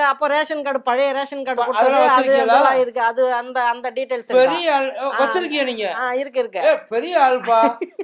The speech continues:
Speaker 2: ஏ, உண்மை இல்லப்பா. அப்ப எப்ப தொண்ணூத்தி ஒண்ணுல ரேஷன் கார்டு இருந்தது, இன்னமும் நீங்க
Speaker 1: ஆ,
Speaker 2: வச்சிருக்கீங்க?
Speaker 1: இருக்கு, இருக்கு. அப்பா.
Speaker 2: ஸ்மார்ட் கார்டுக்கு மாத்திரப்ப அதெல்லாம் எடுத்து
Speaker 1: அதெல்லாம் இல்ல, இல்ல, இல்ல, இல்ல. அப்ப பேர்லாம் ஓரளவுக்கு இது பண்ணிட்டாங்க.
Speaker 2: இல்ல,
Speaker 1: அதுக்கப்புறம்
Speaker 2: இப்ப
Speaker 1: எல்லாம்
Speaker 2: ஸ்மார்ட் கார்டு
Speaker 1: மாத்தி
Speaker 2: மாத்திருப்பாங்கல்ல?
Speaker 1: அது, அது இங்க வந்து ஃபேமிலி ஆயிட்டுல, நான் சென்னையில.
Speaker 2: சரி,
Speaker 1: அதுக்கு
Speaker 2: அப்பா
Speaker 1: உண்டான மாதிரி
Speaker 2: ஓட்டு போட்டிருக்காரா?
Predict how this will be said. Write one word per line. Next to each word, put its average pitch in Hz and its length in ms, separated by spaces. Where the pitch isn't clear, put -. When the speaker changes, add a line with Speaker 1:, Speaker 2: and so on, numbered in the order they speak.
Speaker 2:
ஏ, 698 60
உண்மை 392 320
இல்லப்பா. 302 560
அப்ப 233 460
எப்ப 277 260
தொண்ணூத்தி 320 460
ஒண்ணுல 294 380
ரேஷன் 294 340
கார்டு 277 140
இருந்தது, 277 280
இன்னமும் 330 300
நீங்க 302 180
Speaker 1:
ஆ, 262 40
Speaker 2:
வச்சிருக்கீங்க? 233 440
Speaker 1:
இருக்கு, 247 220
இருக்கு. 233 220
அப்பா. 196 360
Speaker 2:
ஸ்மார்ட் 392 260
கார்டுக்கு 339 220
மாத்திரப்ப 320 460
அதெல்லாம் 294 280
எடுத்து 294 260
Speaker 1:
அதெல்லாம் 359 420
இல்ல, 311 140
இல்ல, 247 180
இல்ல, 226 160
இல்ல. 208 140
அப்ப 196 340
பேர்லாம் 285 460
ஓரளவுக்கு 247 360
இது 226 140
பண்ணிட்டாங்க. 220 180
Speaker 2:
இல்ல, 226 140
Speaker 1:
அதுக்கப்புறம் 240 400
Speaker 2:
இப்ப 233 220
Speaker 1:
எல்லாம் 214 60
Speaker 2:
ஸ்மார்ட் 330 200
கார்டு 311 180
Speaker 1:
மாத்தி 277 40
Speaker 2:
மாத்திருப்பாங்கல்ல? 269 880
Speaker 1:
அது, 233 220
அது 277 220
இங்க 339 180
வந்து 349 240
ஃபேமிலி 330 240
ஆயிட்டுல, 269 420
நான் 269 200
சென்னையில. 254 680
Speaker 2:
சரி, 339 160
Speaker 1:
அதுக்கு 247 180
Speaker 2:
அப்பா 240 120
Speaker 1:
உண்டான 285 160
மாதிரி 294 280
Speaker 2:
ஓட்டு 240 240
போட்டிருக்காரா? 208 600